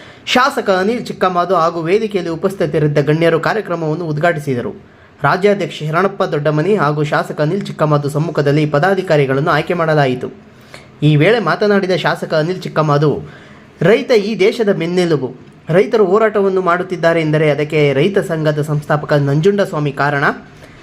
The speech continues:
ರೈತರು ಸರ್ಕಾರದ ಗಮನಕ್ಕೆ ಬರುವವರೆಗೂ ನಮ್ಮ ಸಮಸ್ಯೆ ಪರಿಹಾರ ಆಗುವ ತನಕ ಹೋರಾಟ ನಿಲ್ಲಿಸಬಾರದು" ಎಂದು ಕಿವಿಮಾತು ಹೇಳಿದರು.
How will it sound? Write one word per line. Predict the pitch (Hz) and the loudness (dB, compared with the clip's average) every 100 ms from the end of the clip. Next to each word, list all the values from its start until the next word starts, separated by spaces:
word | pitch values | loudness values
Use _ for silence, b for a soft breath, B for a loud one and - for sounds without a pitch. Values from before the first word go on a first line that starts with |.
| - | 0
ರೈತರು | 226 247 220 | 0 2 0
ಸರ್ಕಾರದ | 202 190 220 214 196 | 0 0 0 0 0
ಗಮನಕ್ಕೆ | 180 196 196 185 | 0 0 0 0
ಬರುವವರೆಗೂ | 160 180 196 180 165 165 | 0 2 2 4 0 0
ನಮ್ಮ | 180 160 | 0 -2
ಸಮಸ್ಯೆ | 156 165 185 190 | -2 0 2 2
ಪರಿಹಾರ | - 170 180 170 | 2 2 2 4
ಆಗುವ | 165 156 175 175 | 2 0 -2 -4
ತನಕ | 165 165 | -4 -2
ಹೋರಾಟ | 160 151 170 170 | 0 2 2 0
ನಿಲ್ಲಿಸಬಾರದು" | 165 151 151 160 147 147 147 | -2 -4 -2 -2 0 2 0
ಎಂದು | 147 | 0
ಕಿವಿಮಾತು | 175 160 170 156 147 | -2 -2 0 0 2
ಹೇಳಿದರು. | 190 165 151 135 | 2 2 0 -2